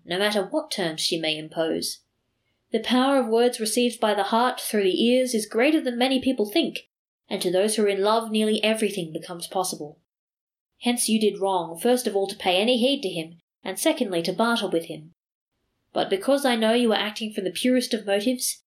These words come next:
I shall allow you, so as to be quit of your promise, to do something which possibly no other man would permit,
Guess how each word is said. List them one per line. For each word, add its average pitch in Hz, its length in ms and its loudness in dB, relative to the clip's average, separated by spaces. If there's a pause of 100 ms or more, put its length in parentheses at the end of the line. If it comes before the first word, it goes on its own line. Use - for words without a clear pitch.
(200)
I 190 140 0
shall 254 220 4
allow 247 420 4
you, 156 340 -4
so 180 280 0
as 175 100 -2
to 175 80 -10
be 170 120 0
quit 208 180 0
of 214 100 -2
your 240 120 2
promise, 170 600 -4 (320)
to 214 100 -6
do 254 140 4
something 247 320 2
which 226 180 0
possibly 277 380 2
no 262 180 2
other 262 160 2
man 247 260 2
would 220 140 -2
permit, 247 480 0